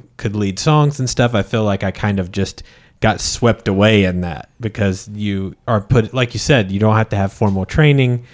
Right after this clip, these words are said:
You don't need any of these things in order to be a pastor or to be a leader. And so as I went to college, I w-, led worship at m-, my college, which was evangelical.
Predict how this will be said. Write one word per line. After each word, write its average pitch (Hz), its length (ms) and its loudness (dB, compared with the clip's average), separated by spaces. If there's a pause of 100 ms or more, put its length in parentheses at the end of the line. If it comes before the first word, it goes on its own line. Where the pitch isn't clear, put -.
(280)
You 123 80 2
don't 117 260 2
need 123 160 2
any 104 220 0
of 98 120 -2
these 101 200 -2
things 101 280 -4
in 101 120 0
order 98 200 0
to - 160 -12
be 98 440 0
a 113 80 -6
pastor 98 640 0
or 98 60 -4
to - 100 -12
be 98 180 -8
a 95 80 -8
leader. 107 380 -2
And 104 200 -6
so 98 320 -4 (360)
as 107 140 -2
I 104 60 4
went 104 360 0
to 98 260 -6
college, 135 600 0
I 101 160 0
w-, 95 280 -4
led 104 220 -2
worship 104 480 -4
at 95 260 -6
m-, 87 240 -14 (200)
my 95 560 -6
college, 113 400 -2
which 101 160 -10
was 104 200 -6
evangelical. 101 920 -4